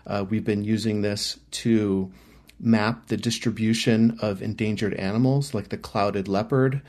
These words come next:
in Southeast Asia. And in other cases, uh, we are using this to be able to determine wildfire risk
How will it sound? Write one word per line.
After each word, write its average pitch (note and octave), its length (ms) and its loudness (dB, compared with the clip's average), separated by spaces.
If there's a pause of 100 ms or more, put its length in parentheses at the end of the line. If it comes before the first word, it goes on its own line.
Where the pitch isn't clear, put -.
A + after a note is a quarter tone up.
(220)
in A2 120 -2
Southeast A2 540 -2
Asia. A#2+ 500 4 (880)
And A2 220 -4
in A2+ 140 4
other B2 180 4
cases, G#2+ 560 -2 (480)
uh, G2+ 320 -6 (100)
we G2+ 420 -6 (360)
are G#2 100 -2
using A2 500 4
this G#2+ 400 0 (320)
to G#2+ 460 2
be G#2+ 260 0
able G#2+ 320 4
to G#2+ 640 2
determine A2+ 920 2 (800)
wildfire G#2+ 880 2
risk G#2 560 0